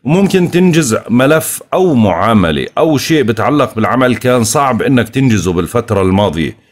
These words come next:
وبرضه ممكن يكون لك بعض الاهتمامات أو نتيجة لوضع صحي معين تكون إيجابية، وممكن برضه يعني ت-، إذا كنت تشعر بالتعب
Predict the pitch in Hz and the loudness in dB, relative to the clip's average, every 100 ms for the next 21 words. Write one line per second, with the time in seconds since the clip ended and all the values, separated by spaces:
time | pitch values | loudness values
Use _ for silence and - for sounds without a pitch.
0 | _ _ 110 143 160 143 143 143 113 123 | _ _ -2 0 2 2 0 0 0 0
1 | 135 117 113 120 113 95 107 113 110 90 | 0 0 0 0 0 -2 -2 0 0 -2
2 | 87 104 95 92 123 113 - 175 185 165 | -2 -2 0 2 0 -2 -2 0 2 0
3 | - 170 131 123 135 110 90 117 107 87 | 0 -2 0 0 2 2 2 2 0 -2
4 | 147 - 104 80 82 131 165 175 - - | -4 -4 -4 -2 -2 0 0 0 -2 -10
5 | _ - 135 - 151 143 131 139 113 110 | _ -6 -6 -2 0 2 2 0 2 2
6 | 101 87 73 58 _ - 110 131 160 123 | 2 0 -2 -6 _ -6 0 0 0 0
7 | 151 151 - _ _ 107 151 147 135 135 | 0 -2 -6 _ _ -2 0 2 2 0
8 | - - 127 127 110 - 135 131 139 117 | 0 -2 0 0 0 -4 -6 -4 -2 0
9 | 107 110 120 104 127 101 85 69 80 - | 0 0 0 0 -4 -4 -4 -4 -8 -4
10 | 113 110 | -4 -4